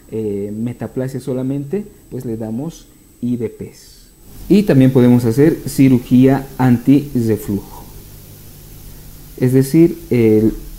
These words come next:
vale destacar que la cirugía antirreflujo es equitativamente igual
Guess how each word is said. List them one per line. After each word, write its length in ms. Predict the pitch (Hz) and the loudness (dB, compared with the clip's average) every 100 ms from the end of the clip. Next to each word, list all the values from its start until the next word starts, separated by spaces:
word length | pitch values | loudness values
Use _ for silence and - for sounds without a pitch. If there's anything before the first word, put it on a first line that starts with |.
| - | -6
vale 200 | 127 143 | 0 4
destacar 360 | 147 139 131 127 | 4 2 0 0
que 80 | 131 | 0
la 100 | 113 | -2
cirugía 460 | - 113 139 120 | -2 -4 0 0
antirreflujo 880 | 120 113 113 110 107 147 156 131 147 - - - - - - - | -2 -2 -2 -2 2 2 2 -2 -6 -10 -20 -20 -20 -20 -20 -2
es 380 | 135 147 - - - - | -2 -2 -8 -14 -20 -10
equitativamente 960 | 123 123 120 110 139 135 123 127 127 131 | -8 -6 -6 -4 -2 0 0 -2 -2 2
igual 560 | 120 120 139 180 190 | 2 4 2 2 -4